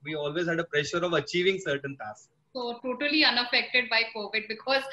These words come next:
Speaker 1: Totally unaffected.
Speaker 2: actually run over a lot of lives and there is huge scare among so many people. So, uh,
Speaker 1: Further, the thing is that our machine, you know, was, uh,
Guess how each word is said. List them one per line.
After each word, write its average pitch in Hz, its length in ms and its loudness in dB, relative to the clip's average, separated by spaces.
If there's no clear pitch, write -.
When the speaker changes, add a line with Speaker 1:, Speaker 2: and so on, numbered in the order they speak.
Speaker 1:
Totally 196 360 4
unaffected. 147 460 0
Speaker 2:
actually 269 400 -6
run 233 180 4
over 240 120 -2
a 240 60 -2
lot 214 220 -2
of 240 160 -2
lives 220 340 4
and 226 120 -8
there 226 140 -2
is 247 300 -6
huge 269 460 -4
scare 226 720 2
among 220 220 -4
so 247 240 -4
many 247 340 -2
people. 226 420 -6
So, 233 140 -8
uh, 196 280 -2
Speaker 1:
Further, 190 360 6
the 233 120 2
thing 208 220 0
is 226 120 -2
that 214 140 4
our 214 100 8
machine, 170 680 2
you 147 100 -4
know, 190 200 -2
was, 175 680 -2
uh, 147 220 2